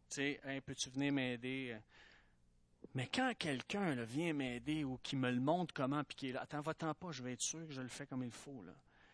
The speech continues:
Là, là, pour moi, là, c'est quand ça me soulage d'un fardeau. Puis il y en a, là, pour eux autres, là, être manu-, mon père, cette valeur, il est décédé,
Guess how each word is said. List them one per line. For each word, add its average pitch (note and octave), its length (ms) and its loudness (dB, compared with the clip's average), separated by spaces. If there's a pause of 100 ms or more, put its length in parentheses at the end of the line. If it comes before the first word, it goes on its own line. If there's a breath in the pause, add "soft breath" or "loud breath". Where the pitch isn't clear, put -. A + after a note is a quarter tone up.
(320 soft breath)
Là, G#3+ 180 8
là, C#3 140 4
pour A#2+ 240 -4
moi, D#3 200 0
là, B2 120 0
c'est A#2+ 180 -4
quand A#2 160 -8 (240)
ça - 260 2
me C#3 160 6
soulage G#3 960 6
d'un B2 160 2
fardeau. B2 420 -2 (240 loud breath)
Puis - 120 4
il - 0 -
y E3+ 40 8
en E3 200 8
a, D4+ 160 10
là, D3 100 6
pour C#3 260 0
eux C#3 140 2
autres, G#3+ 220 0
là, C3+ 100 -2
être C3 160 0
manu-, C#3+ 240 4
mon D3+ 240 8
père, F#3+ 420 6
cette A2+ 200 -8
valeur, C#3+ 260 4
il B2 120 0
est - 20 -4
décédé, B2 520 -2